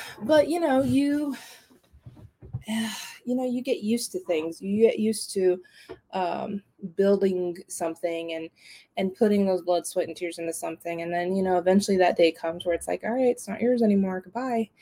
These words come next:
And it's like, oof, <sighs> it hits you in the heart a little bit. So, uh, I'm not, I'm gonna be straight with you, um, as being an emotional person. Yesterday was pretty emotional. Um, uh,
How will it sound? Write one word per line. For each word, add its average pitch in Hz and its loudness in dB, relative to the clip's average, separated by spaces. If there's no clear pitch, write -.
And 196 4
it's 190 0
like, 160 2
oof, 202 8
<sighs> - -20
it 196 2
hits 208 2
you 262 2
in 240 4
the 202 4
heart 196 0
a 185 4
little 160 4
bit. 147 0
So, 175 -2
uh, 170 -2
I'm 190 2
not, 226 4
I'm 208 2
gonna 220 4
be 185 -6
straight 180 0
with 185 2
you, 165 0
um, 151 -6
as 156 -2
being 156 0
an 147 -2
emotional 139 -6
person. 147 -6
Yesterday 151 2
was 143 0
pretty 165 2
emotional. 156 -2
Um, 156 -6
uh, 151 2